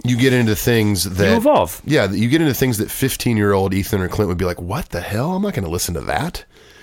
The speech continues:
Speaker 1: So, you
Speaker 2: Uh,
Speaker 1: know, I
Speaker 2: totally.
Speaker 1: think, I think to answer your question, yeah, I don't think he would, he would like Load or Reload.
Speaker 2: I mean, he, he grew from listening to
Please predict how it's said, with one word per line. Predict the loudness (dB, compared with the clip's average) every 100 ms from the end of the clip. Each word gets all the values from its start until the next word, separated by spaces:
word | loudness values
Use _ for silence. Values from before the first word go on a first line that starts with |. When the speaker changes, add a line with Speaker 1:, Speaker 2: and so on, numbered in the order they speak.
| -20 -20 -16
Speaker 1:
So, | -4 0 4 4 4
you |
Speaker 2:
Uh, | 4
Speaker 1:
know, | 2 2
I | 0
Speaker 2:
totally. | 2
Speaker 1:
think, | 2 0 -2 -14 _ -2
I | -2
think | 2 0 2
to |
answer | 2 0
your | 0
question, | -2 0 -4
yeah, | -2 0
I |
don't | 0
think | -2 -2
he | -2
would, | -2 -4
he | -4 -4
would | -2
like | -4 -4
Load | -6 -6
or | -6
Reload. | -4 0
Speaker 2:
I |
mean, | 2
he, | 2 2
he | 0 -2
grew | 0 -2
from | 0 2
listening | 2 2 0
to | 0 0 2 0